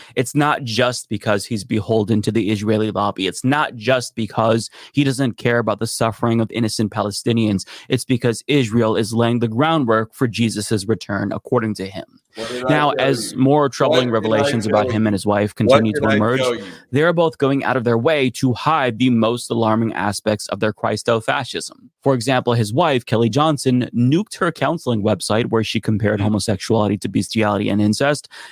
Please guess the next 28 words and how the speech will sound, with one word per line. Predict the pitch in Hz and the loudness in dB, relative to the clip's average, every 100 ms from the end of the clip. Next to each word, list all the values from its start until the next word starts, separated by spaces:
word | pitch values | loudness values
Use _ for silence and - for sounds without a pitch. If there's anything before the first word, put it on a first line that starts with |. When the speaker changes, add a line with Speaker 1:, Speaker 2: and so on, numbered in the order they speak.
| - | -6
Speaker 1:
And | 131 143 | -2 0
on | 131 | 0
top | 107 101 101 | 0 -4 -4
of | 95 | -2
that, | 104 117 | 0 0
as | - | 0
L | 104 | -2
G | 101 110 | -2 -2
B | 107 | -2
T | 98 | -4
Q | - 117 | -2 0
Nation | 107 101 104 | 2 0 -4
explains, | - - 135 120 107 - - | -6 -2 0 2 0 -2 -8
Johnson | 120 131 139 131 | 0 0 0 0
also | 127 147 - | 2 0 2
removed | 120 110 113 113 | 2 4 2 0
sixty-nine | - - 143 - 143 135 127 | -4 -4 -4 0 0 2 2
episodes, | 110 - 104 113 113 113 | 0 0 -2 0 0 0
nice, | 113 98 - | 0 0 -4
of | - - | -6 -2
his | 131 139 131 | 0 0 0
and | 113 | 0
his | 110 | 0
wife's | 104 110 107 | 0 0 -2
podcast, | - 123 120 - 110 101 - - | -2 -2 -2 -2 -2 -2 -4 -10
Truth | - 123 - | -2 0 0
Be | 117 | -2
Told, | - 143 156 131 | -2 2 2 2